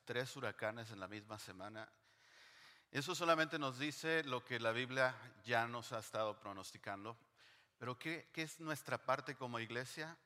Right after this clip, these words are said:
Compadecernos, hermanos, porque estamos sobre la falla de San Andrés, entonces sabemos que no estamos exentos. ¿Por qué no oramos por la gente de Florida que están en este momento, se están inundando, muchos que se quedaron en sus casas?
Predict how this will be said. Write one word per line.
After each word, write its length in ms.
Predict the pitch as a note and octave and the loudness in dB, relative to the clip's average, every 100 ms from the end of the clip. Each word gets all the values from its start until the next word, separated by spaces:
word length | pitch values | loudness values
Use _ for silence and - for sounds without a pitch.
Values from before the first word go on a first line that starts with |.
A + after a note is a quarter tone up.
| _ | _
Compadecernos, 840 | B2 A2 A2 G#2 - C#3+ E3+ A2 | -8 -4 -2 -2 -2 -4 -4 -10
hermanos, 480 | A2 F#2 F2 F2+ - _ _ - - - | -10 -10 -12 -14 -20 _ _ -20 -20 -14
porque 200 | A2+ A#2 | -4 0
estamos 320 | A2+ A#2+ C3+ | 4 4 4
sobre 200 | C3 A2+ | -2 0
la 120 | G#2+ | 0
falla 280 | - B2 B2 | 4 2 4
de 80 | A2 | 0
San 220 | A#2 G2+ | -2 -4
Andrés, 360 | G2 G#2+ D#3 C3 | -4 -4 -6 -6
entonces 440 | G2+ A#2 A2+ B2+ | -8 -8 -8 -10
sabemos 580 | - G#2+ A2 B2 B2+ - - - - | -6 -2 -2 -4 -8 -12 -18 -20 -14
que 120 | - | -6
no 80 | A#2 | -2
estamos 400 | A#2+ B2+ B2 A#2 | 0 2 0 -2
exentos. 680 | A2 - G2 E2+ F2+ - - - - - | -6 -4 -6 -8 -12 -12 -14 -16 -20 -12
¿Por 140 | C#3+ | -6
qué 100 | C3+ | 0
no 80 | F#3+ | 6
oramos 400 | E3+ D3+ D#3 E3 | 10 12 10 2
por 140 | - C3 | 0 2
la 100 | B2+ | 4
gente 280 | C3+ C3 | 2 0
de 140 | D3 B2 | 2 2
Florida 480 | - C3 C#3+ D3 C#3+ | 4 4 4 4 2
que 100 | A#2 | 0
están 300 | - B2 C3 - - - | 2 2 0 -12 -20 -8
en 160 | A2+ | -2
este 260 | B2 - D3+ | -2 -2 -4
momento, 680 | C3 A2 B2 B2+ A#2+ C3+ C3+ - - - - _ | -4 -4 -4 -6 -8 -10 -12 -20 -20 -20 -20 _
se 160 | - G#2 | -10 -8
están 260 | - A2 | -2 0
inundando, 720 | A2+ G#2+ G#2 G2 G2+ A2+ B2 G#2+ | 0 -4 -4 0 0 0 -8 -8
muchos 320 | A2 - A2 | -12 -10 -10
que 100 | A2 | -10
se 160 | - F#2 | -10 -4
quedaron 340 | G2+ G2+ G#2+ | 0 0 -2
en 80 | G2+ | -8
sus 200 | G2+ - | -10 -8
casas? 380 | G#2 G2 - | -6 -6 -8